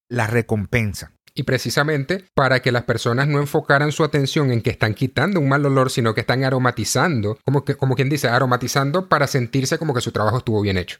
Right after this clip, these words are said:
Speaker 2: Eh, eh, al fi-, al final es un juego psicológico. Estaban abordando el problema desde un punto de vista contrario al que realmente tenían que abordarlo. Y, pues, precisamente eso se da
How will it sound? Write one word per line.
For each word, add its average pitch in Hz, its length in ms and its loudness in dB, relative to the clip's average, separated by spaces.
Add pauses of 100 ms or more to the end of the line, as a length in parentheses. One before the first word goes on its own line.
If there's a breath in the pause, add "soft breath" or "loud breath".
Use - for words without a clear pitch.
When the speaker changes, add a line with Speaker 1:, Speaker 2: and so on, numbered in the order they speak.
(160)
Speaker 2:
Eh, 165 180 0
eh, 160 60 -2
al 156 140 0
fi-, 175 140 0 (100)
al 151 140 0
final 156 220 0
es 185 60 2
un 185 100 2
juego 170 240 2
psicológico. 127 520 0
Estaban 139 300 0
abordando 131 460 2
el 147 80 -2
problema 123 360 0
desde 131 140 0
un 127 80 -2
punto 135 260 -2
de 123 80 2
vista 120 320 -2 (340 loud breath)
contrario 143 540 2
al 180 80 0
que 123 100 4
realmente 123 440 2
tenían 107 220 0
que 110 80 -2
abordarlo. 104 500 0 (540)
Y, 208 360 -2 (360)
pues, 135 200 0
precisamente 156 640 0
eso 165 120 -2
se 143 160 0
da 120 240 0